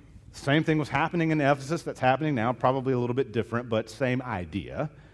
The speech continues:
And so Paul essentially is telling Timothy and the church, "You're, you are to preach and you're to do. You're to, uh," to Timothy, he says right here, "Command and teach these things." So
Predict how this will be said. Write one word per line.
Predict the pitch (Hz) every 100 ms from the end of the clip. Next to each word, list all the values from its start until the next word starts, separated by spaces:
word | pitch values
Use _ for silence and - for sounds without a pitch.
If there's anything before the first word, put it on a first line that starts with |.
| - - - -
And | 160
so | 156 160 139
Paul | 131 143 156 170
essentially | 139 156 147 156 143
is | 135
telling | 135 127 135
Timothy | 123 127 120 131 120
and | 104
the | 107
church, | - 113 -
"You're, | 123 127 127
you | 120
are | 127
to | 117 113
preach | 120 196 196
and | 170
you're | 151
to | 123
do. | 107 98 85 78 - - - - - - -
You're | 127 135
to, | 127 139 123 120 117 - - - -
uh," | 110 110
to | 117 - 139
Timothy, | 156 151 151 156
he | 135 139
says | - 151 143 135
right | 123 135 143
here, | 143
"Command | 139 139 143 156
and | 135
teach | 156 151 -
these | 131
things." | - 131 156 180
So | 139